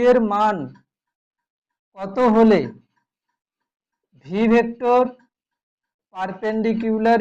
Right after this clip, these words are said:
ইউ ভেক্টর হবে? মানে কোশ্চেন কি হলো? এই কোশ্চেনটা কি দাঁড়িয়ে যাচ্ছে? যে এখান থেকে আমি ছুড়ে দিয়েছি,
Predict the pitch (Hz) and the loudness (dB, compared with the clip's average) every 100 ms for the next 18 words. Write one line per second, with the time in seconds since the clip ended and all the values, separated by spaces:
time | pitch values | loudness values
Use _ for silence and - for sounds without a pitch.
0 | 226 208 196 202 202 214 196 156 131 113 | -2 -6 -4 -4 -6 -8 -8 -10 -12 -16
1 | _ _ _ _ _ 170 190 208 208 190 | _ _ _ _ _ -14 -10 -6 -6 -6
2 | - 226 226 226 226 226 233 196 214 220 | -4 -4 0 2 4 4 0 -6 -6 -4
3 | 220 226 233 240 226 220 233 240 240 262 | -6 -6 -6 -4 -2 -2 -2 -4 -6 -10
4 | 262 _ _ _ _ _ 196 196 202 220 | -12 _ _ _ _ _ -12 -6 -4 -6
5 | 233 240 247 240 214 247 254 226 190 - | -8 -10 -10 -14 -8 -4 -2 0 -2 -4